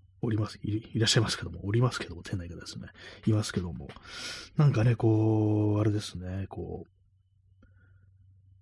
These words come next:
やっぱりなんか昔のね、こう、自分の昔の話とかをしてる非常にいいエッセイとかに、当たり前のようになんかこう、まあ、結婚してるにもかかわらず、ね、こう、付き合ってる人がいるみたいな、そういう描写があったりして、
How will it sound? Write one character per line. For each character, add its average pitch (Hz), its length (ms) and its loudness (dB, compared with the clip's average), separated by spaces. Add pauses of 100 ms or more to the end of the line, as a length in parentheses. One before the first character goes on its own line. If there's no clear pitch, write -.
(220)
や - 140 -10
っ - 80 -18
ぱ 127 80 4
り 113 60 4
な 107 60 4
ん - 40 2
か 98 40 -2
昔 123 420 2
の 135 120 8
ね、 131 140 4
こ - 140 -2
う、 95 60 2
自 104 140 0
分 110 100 6
の 113 60 6
昔 110 280 2
の 113 60 4
話 110 220 0
と 95 80 -6
か 87 80 -8
を 82 80 -10
し - 80 -8
て - 100 -6
る 82 60 -6
非 104 60 -6
常 117 80 4
に 113 80 2
い 123 220 6
い 87 80 2
エ 104 80 2
ッ - 20 2
セ - 240 -4
イ - 40 -8
と 90 80 -4
か 95 120 -6
に、 87 240 -8 (160)
当 110 120 -8
た 156 100 0
り 160 60 6
前 165 140 6
の 165 60 10
よ 147 60 10
う - 20 10
に 104 60 4
な 101 80 0
ん - 20 0
か 95 100 -4
こ 92 240 -8
う、 - 20 -4
ま 98 100 -8
あ、 - 20 -18
結 - 140 -6
婚 135 120 6
し - 80 0
て 151 60 10
る 123 80 8
に 95 40 0
も 92 60 -4
か - 180 -8
か - 200 -6
わ 101 60 0
ら 95 60 -2
ず、 90 360 -10
ね、 98 100 -4
こ - 200 -10
う、 95 60 -14
付 - 200 -6
き - 0 -
合 - 20 -2
っ - 40 -8
て - 100 -6
る - 20 -14
人 - 140 -8
が 90 80 -4
い - 20 -4
る 92 60 -4
み 90 80 -6
た 90 100 -10
い 85 60 -10
な、 87 120 -12 (600)
そ - 200 -2
う 120 40 4
い - 20 4
う - 20 2
描 113 120 6
写 120 120 4
が 110 60 4
あ 110 40 4
っ - 20 -8
た - 140 -10
り 107 80 -10
し - 140 -10
て、 - 240 -12